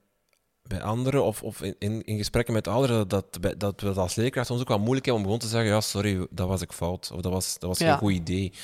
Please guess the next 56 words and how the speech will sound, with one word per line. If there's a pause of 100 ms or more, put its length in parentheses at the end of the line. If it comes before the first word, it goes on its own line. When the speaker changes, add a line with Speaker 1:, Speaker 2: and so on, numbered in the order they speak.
(240)
Speaker 2:
Ja.
Speaker 1:
Ik
heb, (120)
eh, (380)
ook
al...
al (460)
dingen
gedaan
of,
of,
eh, (100)
lessen
gegeven
die
niet
goed
waren
of,
of,
of
iets
Speaker 2:
Mm.
Speaker 1:
vergeten.
En
dan, (380)
dan
krijg
je
daar
een
mail
over.
En
dan, (220)
als
je
dan
Speaker 2:
Oh,
Speaker 1:
gewoon
Speaker 2:
ja.
Speaker 1:
terugstuurt
Speaker 2:
Ja.
Speaker 1:
van: (280)
"Ja,
sorry,
dit
is,
d-,
dat
was
Speaker 2:
Ja.
Speaker 1:
een
foutinschatting
van
mij,"